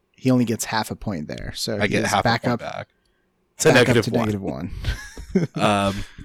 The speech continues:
Speaker 2: I predicted that Xbox would acquire Intersoft and
Speaker 1: Intersloth.
Speaker 2: another
Speaker 1: <laughs>
Speaker 2: Intersoft.
Speaker 1: That was,
Speaker 2: Why
Speaker 1: uh,
Speaker 2: does it say soft
Speaker 1: Rick
Speaker 2: there? Did I say soft in the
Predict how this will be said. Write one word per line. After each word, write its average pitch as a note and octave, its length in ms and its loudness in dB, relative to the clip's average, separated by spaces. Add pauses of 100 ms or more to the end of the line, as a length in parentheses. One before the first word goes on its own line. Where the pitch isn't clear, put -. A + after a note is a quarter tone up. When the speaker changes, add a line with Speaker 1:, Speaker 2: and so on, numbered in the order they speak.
(1000)
Speaker 2:
I A2 180 4
predicted A2 520 0
that A2 180 2
Xbox G#2+ 480 0
would G2+ 80 -6
acquire G2 600 2
Intersoft F#2+ 840 -4 (340)
and G2+ 280 0
Speaker 1:
Intersloth. B2+ 420 2
Speaker 2:
another F#2 440 -2 (220)
Speaker 1:
<laughs> - 260 -18
Speaker 2:
Intersoft. G#2 320 2
Speaker 1:
That C#3+ 160 8
was, C3+ 260 2
Speaker 2:
Why C#3+ 140 8
Speaker 1:
uh, - 20 6
Speaker 2:
does G3 100 4
it F#3 80 2
say F3 160 6
soft D3+ 360 4
Speaker 1:
Rick D3+ 180 6
Speaker 2:
there? - 340 -16
Did C3 100 2
I C3+ 120 6
say C3+ 200 6
soft A2 460 4
in G2+ 180 -10
the F#2 260 -8